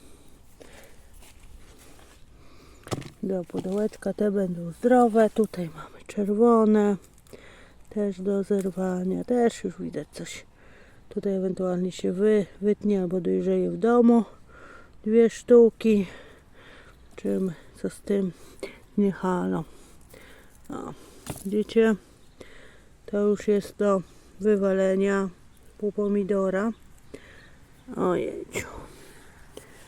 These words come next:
Na gruncie właśnie pomidorki gorzej się mają jak na tym, ale już się oberwę, już krzak będzie pusty.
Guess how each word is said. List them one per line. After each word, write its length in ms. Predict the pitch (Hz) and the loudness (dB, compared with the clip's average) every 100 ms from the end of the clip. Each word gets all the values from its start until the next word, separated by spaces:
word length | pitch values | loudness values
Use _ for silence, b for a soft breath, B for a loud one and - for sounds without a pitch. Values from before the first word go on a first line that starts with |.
| B B - - - - - - - - - - - - - - - - - - - - - - - - - B B B - - | B B -20 -20 -20 -20 -20 -20 -20 -20 -20 -20 -20 -20 -20 -20 -20 -20 -20 -20 -20 -20 -20 -20 -20 -20 -20 B B B -8 2
Na 100 | 262 | 6
gruncie 400 | 277 294 262 269 | 8 8 8 8
właśnie 380 | 269 277 - 262 | 8 8 6 4
pomidorki 640 | 262 262 262 269 247 262 | 8 8 10 8 6 4
gorzej 380 | 269 320 277 262 | 8 8 8 6
się 200 | - 254 | 6 6
mają 440 | 240 240 247 240 | 8 8 8 8
jak 260 | 233 226 214 | 8 8 6
na 200 | 220 220 | 4 2
tym, 440 | - 269 294 302 B B B B - | 6 8 10 10 B B B B -8
ale 200 | 202 226 | 0 4
już 140 | 226 214 | 4 4
się 220 | 240 208 | 2 2
oberwę, 480 | 196 226 240 233 233 | 2 4 4 6 6
już 220 | 220 - | 4 -2
krzak 340 | - 233 196 | -4 0 0
będzie 340 | 196 214 202 185 | 2 0 0 -2
pusty. 760 | - 180 165 - - 262 294 | -2 -4 -4 -4 6 8 8